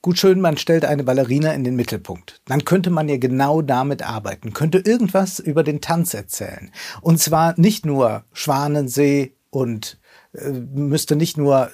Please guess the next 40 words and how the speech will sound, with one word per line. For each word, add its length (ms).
n-, 480
Bilder 260
des 180
neunzehnten 420
Jahrhunderts 460
vom 160
Ballett 340
aufrufen, 720
äh, 120
müsste 560
nicht 220
die 60
ganze 320
Zeit 260
z-, 360
zeigen, 600
wie 400
irgendwelche, 580
äh, 180
Balletttänzerinnen 920
auf 120
der 120
Spitze 420
tanzen 480
und 180
sonst, 440
äh, 380
ein 260
paar 160
Figürchen 520
machen 260
und 160
das 160
war's, 320
sondern 240
man 140
könnte 240
ja 80
tatsächlich 580
überlegen, 640